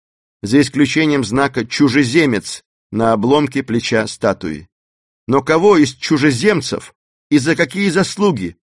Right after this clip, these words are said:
могли так хоронить? Вероятнее всего, Иосифа, спасшего Египет от голода. В Библии также сказано, что тело Иосифа, умершего в Египте, набальзамировано и положено в ковчег.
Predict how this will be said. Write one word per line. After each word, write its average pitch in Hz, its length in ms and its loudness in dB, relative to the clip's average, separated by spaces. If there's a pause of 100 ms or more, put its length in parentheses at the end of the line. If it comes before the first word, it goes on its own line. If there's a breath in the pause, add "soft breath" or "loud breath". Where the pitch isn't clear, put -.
могли 127 360 0
так 131 220 -2
хоронить? 120 560 -4 (480)
Вероятнее 131 500 0
всего, 143 360 -2
Иосифа, 147 640 -4 (340)
спасшего - 580 -2
Египет 107 640 -4 (160)
от 95 160 -6
голода. 78 480 -2 (1200)
В 101 100 -10
Библии 180 360 0
также 165 320 -2
сказано, 95 500 -2 (280)
что - 200 -2
тело 175 260 0
Иосифа, 151 800 0
умершего 120 600 -2
в - 40 -10
Египте, 120 640 -4 (280)
набальзамировано 131 1160 0 (160)
и 113 100 -6
положено 107 560 0
в 127 80 -12
ковчег. - 580 -6